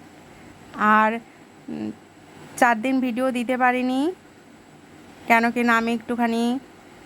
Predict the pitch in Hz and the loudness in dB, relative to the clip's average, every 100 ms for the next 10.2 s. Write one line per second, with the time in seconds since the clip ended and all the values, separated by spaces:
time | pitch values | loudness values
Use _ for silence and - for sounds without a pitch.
0 | - - 233 220 - - - - - - | -20 -18 -16 -16 -18 -20 -20 -20 -4 0
1 | 220 240 226 240 233 226 226 233 233 226 | 2 2 2 4 2 0 -2 -2 0 2
2 | 226 277 - - - - - - - - | 2 0 -8 -16 -20 -20 -20 -20 -20 -20
3 | - - - 226 240 233 233 240 220 214 | -20 -10 -2 0 2 2 2 2 2 0
4 | 233 254 277 240 233 233 233 233 226 240 | -2 -2 -2 -4 -4 -6 -4 -4 -2 -2
5 | 247 233 233 247 247 247 254 294 392 - | -2 0 2 2 2 0 0 0 0 -6
6 | - - - - 220 220 220 214 262 240 | -20 -20 -18 -6 -2 2 2 4 2 0
7 | 202 208 220 233 240 208 214 240 233 339 | -2 -2 -2 -4 -2 -2 -2 -2 0 -2
8 | 523 - - - - - - 214 214 208 | -2 -10 -20 -20 -20 -14 -4 0 0 -2
9 | 202 - 294 269 202 202 202 190 185 180 | -6 -2 -2 0 0 0 0 2 0 -2
10 | 196 | -4